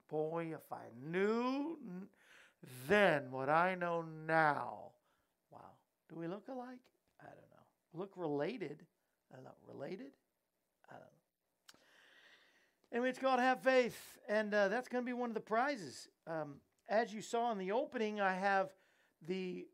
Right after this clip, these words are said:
the sweatshirts, hoodies, with the "God Morning to You, espresso yourself, Charlene." Uh, you saw at the beginning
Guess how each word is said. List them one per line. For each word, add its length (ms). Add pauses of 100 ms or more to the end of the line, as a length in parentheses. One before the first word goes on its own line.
(260)
the 360
sweatshirts, 1120 (480)
hoodies, 600 (800)
with 320
the 180
"God 260
Morning 300
to 240
You, 920 (400)
espresso 680
yourself, 540 (320)
Charlene." 380 (720)
Uh, 320 (520)
you 120
saw 180
at 80
the 60
beginning 340